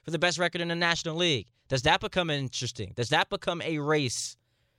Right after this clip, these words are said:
toward the end of the year? Now, the Dodgers right now have won eight straight, but Kershaw on the I L, who knows?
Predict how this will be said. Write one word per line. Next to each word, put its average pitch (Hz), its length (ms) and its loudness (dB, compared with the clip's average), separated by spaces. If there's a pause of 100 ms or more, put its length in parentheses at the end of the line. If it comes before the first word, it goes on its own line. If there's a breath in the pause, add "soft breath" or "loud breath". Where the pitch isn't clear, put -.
(220)
toward 160 240 2
the 147 140 -2
end 147 120 0
of 139 60 -2
the 139 60 -4
year? 117 280 0
Now, 123 120 0
the 127 80 0
Dodgers 151 420 2
right 151 180 0
now 143 160 -2
have 131 120 -2
won 151 280 0
eight 147 200 -4
straight, 156 280 0
but 131 140 -6
Kershaw 151 520 0 (240 soft breath)
on 143 160 2
the 143 100 0
I 139 220 2
L, 139 180 2
who 160 160 0
knows? 170 580 2